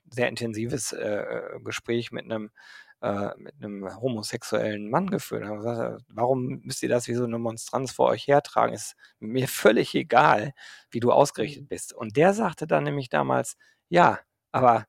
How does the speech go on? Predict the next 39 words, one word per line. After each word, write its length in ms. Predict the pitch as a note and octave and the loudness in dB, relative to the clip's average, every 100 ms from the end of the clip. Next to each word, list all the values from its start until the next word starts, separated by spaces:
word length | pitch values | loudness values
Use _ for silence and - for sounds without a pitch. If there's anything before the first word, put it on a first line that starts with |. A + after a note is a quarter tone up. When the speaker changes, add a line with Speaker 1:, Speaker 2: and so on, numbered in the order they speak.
| _ | _
Speaker 1:
guck, 200 | - - | -8 -2
das 180 | - A#2 | 0 0
ist 100 | C3+ | 2
ja 120 | C#3+ | 2
genau 200 | B2+ B2 | 4 4
der 120 | A#2+ A#2 | 6 2
Punkt. 360 | - E3 - | 2 -2 -2
Du 60 | C3+ | -2
kommst 280 | C3 C3 - | -2 0 0
dir 40 | |
jetzt 120 | B2+ | 0
so 100 | - | -2
ultraliberal 800 | - C3+ - A#2+ A#2 A2 G2+ B2 | -4 -2 0 0 2 0 2 2
vor 400 | - D#3+ D#3+ G3 _ - - - - | 2 4 4 4 _ -20 -20 -20 -18
und 140 | - A2+ | -10 -4
so 140 | B2+ | -2
offen, 480 | - B2 E3 F#3 G3 _ _ _ _ | 0 0 -2 -6 -8 _ _ _ _
bist 260 | - D#3+ - | -2 -2 6
du 80 | D3+ | 6
aber 260 | A#2 A2+ | 8 2
nicht, 260 | A2+ D#3 C3 | -2 -4 2
weil 120 | A2+ | 2
du 80 | D#3 | 2
negierst, 920 | B2 A2 - A#2 B2 F3+ F3+ - - | -2 -6 -4 0 2 2 -2 -12 -4
dass 140 | A2 A#2 | -4 -4
es 100 | C3+ | -6
andere 400 | - B2+ C3+ C3+ | -4 -2 -2 -2
gibt, 400 | C#3+ - - - | -4 -8 -18 -8
die 260 | B2 B2 | -4 -2
damit 340 | B2+ B2 B2 - | 0 0 0 -2
ganz 280 | B2+ D3+ - | -2 -2 -4
große 300 | D3 C#3+ C#3 | -4 -2 -6
Probleme 460 | - C#3+ C#3 C#3 | -4 -2 0 0
in 80 | G#2+ | -4
ihrem 240 | A2 G#2 F#2+ | -6 -8 -6
Leben 340 | G2 G2 F#2+ | -8 -8 -8
haben, 280 | G#2+ G2+ G2+ | -6 -8 -8
ne? 120 | C#3+ _ _ _ _ _ - | -14 _ _ _ _ _ -8
Speaker 2:
Ja. 220 | F3 E3 | -6 -6